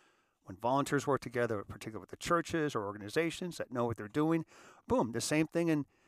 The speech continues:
California. We have something called P G and E, Pacific Gas and Electric. And ever since, uh, uh, October two, t-, uh, twenty seventeen,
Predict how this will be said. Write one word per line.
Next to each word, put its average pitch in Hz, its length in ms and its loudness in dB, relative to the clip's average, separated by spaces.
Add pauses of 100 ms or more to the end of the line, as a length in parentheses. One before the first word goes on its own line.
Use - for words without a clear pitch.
(640)
California. 156 640 2
We 117 120 0
have 123 160 0
something 151 240 -6
called 117 320 -2
P 196 440 -6
G 151 360 -2
and 127 240 -2
E, 98 280 -4
Pacific - 600 -4
Gas 131 420 0
and 117 120 -4
Electric. 101 600 -4 (1400)
And 104 140 -6
ever 139 180 2
since, 160 460 -2
uh, 110 300 0
uh, 104 300 0
October 143 460 0
two, 147 300 -2 (320)
t-, - 200 0 (120)
uh, 104 140 2
twenty 139 300 0
seventeen, 135 720 -2